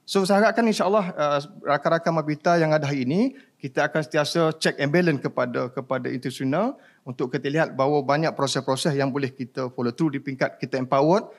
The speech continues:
ataupun kita kata authority good governance itu bagilah kepada peringkat universiti. Agenda kementerian itu lihat perkara besar-besar dari segi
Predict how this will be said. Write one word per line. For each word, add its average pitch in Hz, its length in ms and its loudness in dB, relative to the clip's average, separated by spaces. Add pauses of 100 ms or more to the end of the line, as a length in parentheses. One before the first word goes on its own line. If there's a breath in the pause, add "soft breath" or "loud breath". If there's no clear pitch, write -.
(160 loud breath)
ataupun 135 400 -6
kita 139 80 -2
kata 135 400 0
authority 139 480 -2
good 135 180 -4
governance 143 460 0
itu 190 100 -2
bagilah 143 480 0
kepada 131 220 -4
peringkat 123 320 -2
universiti. 123 400 -4 (720 soft breath)
Agenda 147 400 2
kementerian 160 320 2
itu 180 160 4
lihat 170 240 4
perkara 139 380 2
besar-besar 127 500 0
dari 120 140 -6
segi - 260 -8